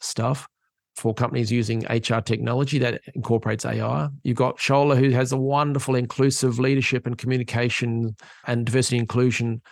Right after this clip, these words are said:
keynotes and programs. But that's, all of those are examples of where the who and the what combined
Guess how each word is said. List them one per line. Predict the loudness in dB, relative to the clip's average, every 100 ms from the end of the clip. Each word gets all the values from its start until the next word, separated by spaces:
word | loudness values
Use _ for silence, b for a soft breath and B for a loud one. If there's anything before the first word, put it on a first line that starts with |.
| b
keynotes | -2 0 2 0 -2
and | -6 0
programs. | 2 2 2 0 -2 -4 -6 -12 b b b _ -2
But | 0 2
that's, | 2 0 -4 -6 _ _ 2
all | 4
of | 6
those | 4
are | 2
examples | 2 0 0 0 -2 -2
of | -2 0
where | 0
the | 0
who | 2 2
and | 2
the |
what | 0 -2 -2
combined | 0 2 2 0